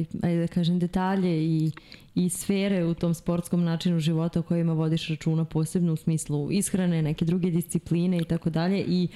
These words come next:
jesi li od uvek kroz čitavu karijeru baš razmišljao o tim detaljima ili je to nešto, ovaj, osvešćeno kasnije?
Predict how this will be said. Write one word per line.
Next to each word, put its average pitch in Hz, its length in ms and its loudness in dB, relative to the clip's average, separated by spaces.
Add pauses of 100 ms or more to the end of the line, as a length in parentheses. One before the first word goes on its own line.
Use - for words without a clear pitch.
(240)
jesi 180 240 0
li 175 80 2
od 180 140 0
uvek 220 160 0 (580)
kroz - 260 -2
čitavu 240 320 0
karijeru 226 440 0
baš 208 240 -2
razmišljao 202 500 2
o 190 40 0
tim 202 180 2
detaljima 190 480 2
ili 185 260 2
je 180 80 2
to 175 160 0
nešto, 170 520 0
ovaj, 160 480 2
osvešćeno 170 600 0
kasnije? 160 520 0